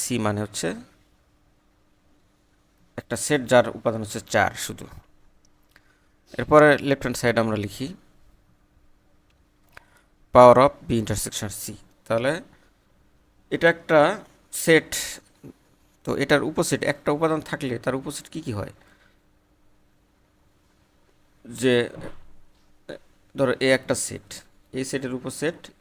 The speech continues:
এটাই আবার একটা ফাঁকা সেট, কারণ প্রত্যেকটা সেটেরই একটা উপসেট হচ্ছে ফাঁকা সেট। তাহলে এখানে উপাদান যেহেতু একটা, তাহলে এটার পাওয়ার সেট হবে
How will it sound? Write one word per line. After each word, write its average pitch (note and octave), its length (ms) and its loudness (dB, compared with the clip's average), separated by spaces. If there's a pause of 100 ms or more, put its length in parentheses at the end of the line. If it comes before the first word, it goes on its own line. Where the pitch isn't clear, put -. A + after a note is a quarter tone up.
এটাই D3 240 -2 (680)
আবার A2+ 220 2 (140)
একটা - 240 -10
ফাঁকা - 240 -12
সেট, - 200 -16
কারণ B2 220 -6
প্রত্যেকটা - 440 -8
সেটেরই D3+ 400 -8
একটা - 160 -8 (100)
উপসেট - 320 -8
হচ্ছে - 240 -8
ফাঁকা G2+ 260 -4
সেট। - 140 -16 (600)
তাহলে B2+ 180 -8
এখানে C#3 200 -2
উপাদান C#3+ 260 0
যেহেতু C#3 180 -2 (100)
একটা, - 200 -10 (140)
তাহলে A#2 200 -10
এটার A2 260 -8
পাওয়ার A#2+ 280 2
সেট - 220 -10
হবে A#2 160 -2